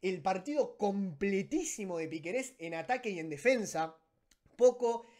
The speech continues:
se va a hablar hoy de la defensa de Joaquín Piquerés, que normalmente, y yo me incluyo, se le critica por la defensa, porque es un jugador que no está acostumbrado a defender,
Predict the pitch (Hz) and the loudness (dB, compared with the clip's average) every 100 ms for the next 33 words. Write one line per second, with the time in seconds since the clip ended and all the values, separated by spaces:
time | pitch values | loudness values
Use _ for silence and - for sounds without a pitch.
0 | _ - 160 233 226 226 226 214 233 233 | _ -4 2 4 6 4 4 4 4 2
1 | 160 170 165 165 160 226 247 185 160 160 | -6 -2 0 -2 -2 -2 -2 -4 -4 -4
2 | 208 214 175 170 226 233 - - _ - | -4 -6 -2 2 2 0 -10 -20 _ -12
3 | 160 202 294 311 320 247 262 285 214 240 | -4 0 0 0 -2 -2 0 0 0 0
4 | 302 262 269 269 - _ - 190 247 202 | 2 2 0 0 -14 _ -4 -2 -2 -4
5 | 208 160 392 - 190 196 - 151 156 175 | -6 -4 -6 -4 -4 -4 -4 -6 -4 -2
6 | 311 349 170 156 240 247 180 247 214 226 | -2 -4 -6 -6 -6 -4 0 0 -2 -4
7 | 226 196 185 170 165 202 320 226 165 160 | -4 -4 -6 -6 -4 2 6 6 6 0
8 | 160 190 277 | -6 -2 0